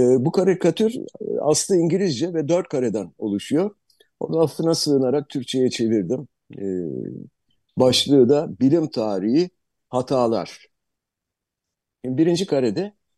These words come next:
eline geçirdiği, e, sivri bir taşla, yontma taşla herhalde, altındaki zemini kazımaya çalışan bir paleolitik çağ, e,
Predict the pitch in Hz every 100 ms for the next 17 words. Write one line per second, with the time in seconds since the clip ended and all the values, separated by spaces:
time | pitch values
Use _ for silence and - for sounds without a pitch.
0 | _ _ _ - 139 151 170 147 - 147
1 | 120 156 156 160 135 123 123 110 - -
2 | - 127 127 151 123 117 - - 127 127
3 | - 107 123 98 98 123 110 92 - 80
4 | 85 78 80 156 170 - _ _ 113 110
5 | - 127 117 123 - 175 - 101 131 131
6 | 160 156 127 127 135 143 151 113 104 101
7 | 151 190 170 139 170 - _ _ _ 135
8 | 156 151 147 - 190 - 170 160 139 -
9 | - 120